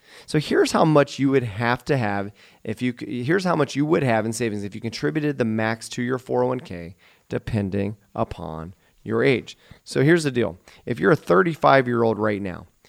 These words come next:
and you start saving, investing nineteen thousand five hundred bucks a year, which is the maximum four oh one K contribution, the account would grow to two point three two million dollars by age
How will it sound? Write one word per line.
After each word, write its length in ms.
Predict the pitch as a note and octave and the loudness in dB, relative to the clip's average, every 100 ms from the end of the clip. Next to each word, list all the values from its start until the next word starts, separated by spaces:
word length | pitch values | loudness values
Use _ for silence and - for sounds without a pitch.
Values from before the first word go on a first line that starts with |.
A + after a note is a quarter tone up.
| - - - | -20 -18 -4
and 120 | A#2+ | -2
you 60 | |
start 300 | B2 - C3 | 0 2 0
saving, 580 | - B2+ A#2+ A2+ A2+ G#2+ | 0 0 0 0 -2 -4
investing 480 | A2 A2+ A#2 - G#2+ | -4 -2 -2 -2 -4
nineteen 560 | G#2+ B2 C3 - C3 B2+ | -2 -4 -4 -4 -2 0
thousand 560 | - A2+ A2+ A2 A2 | 0 0 0 0 -4
five 300 | F#2+ A2 A2+ | -2 2 2
hundred 200 | A2+ A2+ | 2 0
bucks 300 | G#2 A2 - | 0 -2 -4
a 60 | A2 | -6
year, 220 | G2 E2+ | -6 -6
which 180 | F2 - | -8 -10
is 80 | F#2+ | -10
the 100 | G2+ | -4
maximum 420 | G2+ G#2+ - A2 | -4 -4 -4 -6
four 200 | - A2 | -4 -4
oh 40 | G#2 | -4
one 80 | |
K 160 | G2 G#2+ | -6 -8
contribution, 680 | G2+ G2+ F#2+ F#2+ F2+ F2+ G2 _ - - - _ _ _ _ _ _ | -6 -8 -8 -10 -10 -12 -16 _ -20 -20 -20 _ _ _ _ _ _
the 80 | - | -2
account 280 | A#2 C3 B2+ | 0 4 4
would 140 | C3 | 2
grow 180 | B2 A2 | 4 4
to 80 | G2 | 2
two 240 | - D3 | -2 -2
point 400 | D3 - B2+ B2 | -2 -2 -2 -2
three 240 | - - A#2 | -6 -6 -6
two 260 | - A#2+ | -4 -2
million 540 | G#2+ G#2 G#2+ A2+ A#2 A2+ | -2 0 2 2 2 0
dollars 380 | G2 F#2+ F#2+ F2 | 0 -2 -2 -4
by 140 | F#2 | -8
age 420 | E2 F2+ F2 - | -8 -10 -12 -14